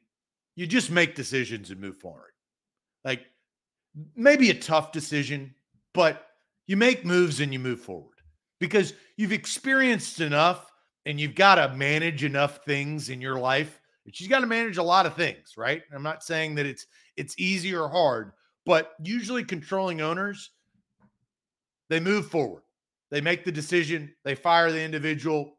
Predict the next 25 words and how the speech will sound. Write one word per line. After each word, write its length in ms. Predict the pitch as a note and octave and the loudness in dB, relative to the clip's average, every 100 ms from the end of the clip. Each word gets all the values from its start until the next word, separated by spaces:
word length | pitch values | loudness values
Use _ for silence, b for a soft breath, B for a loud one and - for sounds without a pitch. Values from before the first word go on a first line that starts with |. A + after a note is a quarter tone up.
| - | -6
and 140 | C#3+ | -4
then 100 | D3 | -4
they 140 | C#3+ C#3 | -4 -2
go 160 | C#3 | -4
get 200 | C3 C3+ | -4 -8
their 140 | B2+ G#2 | -8 -8
guy. 300 | A#2 G2 C#2 _ _ _ - | -6 -8 -10 _ _ _ -10
And 320 | D3 C#3+ C3+ - | -6 -6 -8 -4
that's 320 | F3+ F#3 - _ | -2 -2 -8 _
one 160 | F3 G3 | -8 -6
of 60 | F3 | -2
the 80 | |
reasons 360 | E3+ E3 E3 C#3 | 0 0 -4 -2
why 320 | D3+ D3+ D3+ D3 C#3+ | 2 4 4 0 -4
that, 180 | C3 - _ _ | -6 -8 _ _
you 100 | E3 | -12
know, 100 | A#2 C3 | -12 -6
Mike 200 | C#3 B2 | -6 -4
Vrabel 220 | C#3 C3 | -8 -6
wasn't 300 | B2+ A2 - | -8 -8 -14
traded 340 | - D#3 D3 | -8 -6 -4
along 380 | C3 C3 B2+ A#2 b b b C3 | -4 -4 -6 -6 b b b -8
with 140 | B2+ | 2
that. 240 | F#3+ F3+ D#3 | 6 6 4
I, 160 | F3 | 0